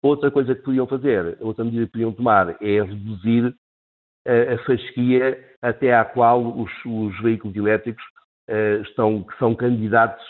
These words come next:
a, a receber esse, esse tipo de ajudas. Hoje em dia está nos sessenta mil euros, creio eu, bastava reduzir para cinquenta, quarenta e cinco, e, e aí limitavam, limitavam grandemente o,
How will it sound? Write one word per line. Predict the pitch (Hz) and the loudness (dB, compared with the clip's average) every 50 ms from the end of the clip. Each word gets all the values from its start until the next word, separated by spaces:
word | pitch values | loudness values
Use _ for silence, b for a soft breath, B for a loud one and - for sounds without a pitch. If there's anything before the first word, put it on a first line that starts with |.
| - | -16
a, | - - 104 101 98 95 98 - 104 98 101 107 | -8 -4 -2 -2 -2 -2 -2 -2 -2 -2 -2 -4
a | 101 | -6
receber | - _ - 110 107 107 107 101 | -8 _ -4 0 0 0 0 -2
esse, | - - | -4 -8
esse | 117 104 - | -12 -12 -8
tipo | - 123 104 | -8 -8 -4
de | - 110 | -4 -4
ajudas. | 92 90 90 82 82 78 - _ b b b b b b _ _ _ - | -4 -4 -6 -6 -8 -10 -10 _ b b b b b b _ _ _ -6
Hoje | 110 95 107 | -4 -2 -2
em | 104 | -2
dia | 101 107 113 101 | -2 0 0 2
está | - 101 90 | 2 2 0
nos | 90 90 90 85 - - | 0 -2 -4 -6 -8 -12
sessenta | - - 104 87 92 | -8 -8 -6 -6 -4
mil | 95 101 127 147 | -4 -4 0 0
euros, | 151 120 104 92 | 2 2 0 -2
creio | - 110 95 98 110 | -2 -4 -2 0 2
eu, | 135 147 147 147 - _ _ _ _ _ _ _ _ _ _ _ _ _ _ _ _ _ _ _ _ _ _ - | 0 0 0 -4 -12 _ _ _ _ _ _ _ _ _ _ _ _ _ _ _ _ _ _ _ _ _ _ -10
bastava | 120 117 120 - - 120 110 107 110 117 | -6 -6 -6 -2 2 2 2 4 4 0
reduzir | 101 92 107 104 87 95 107 110 117 117 117 | 0 0 -6 -6 -4 -2 0 0 0 0 0
para | - 110 98 98 92 90 90 87 87 85 85 85 _ | 0 0 2 2 2 2 2 0 0 -2 -4 -6 _
cinquenta, | - 120 110 - 170 170 147 110 95 87 76 71 71 73 78 | -10 -8 -2 0 0 0 0 0 -2 -4 -4 -4 -6 -10 -6
quarenta | - 107 110 107 95 107 | -4 -2 -2 -2 -2 -6
e | 107 - | -8 -2
cinco, | - 151 143 117 87 _ _ _ B B B B B _ _ | 0 0 0 0 -2 _ _ _ B B B B B _ _
e, | 113 113 113 110 135 123 117 | -12 -12 -10 -6 -4 -2 0
e | |
aí | 110 117 120 123 131 | 2 2 2 2 2
limitavam, | 123 123 123 123 120 110 - - 113 110 107 101 107 110 110 110 113 110 110 107 110 113 110 | 2 2 2 0 0 0 0 2 2 2 2 2 0 -2 0 0 -2 -4 -4 -4 -4 -4 -4
limitavam | 107 110 110 104 - 107 101 101 92 104 101 101 | -4 -6 -6 -4 0 0 0 0 0 -4 -4 -2
grandemente | 104 101 101 104 104 104 104 101 101 - - | -2 -4 -4 -4 -4 -4 -4 -4 -6 -6 -4
o, | 110 107 110 110 110 107 101 101 104 101 101 101 101 101 98 | -4 -4 -4 -6 -8 -8 -6 -6 -6 -4 -4 -4 -4 -6 -8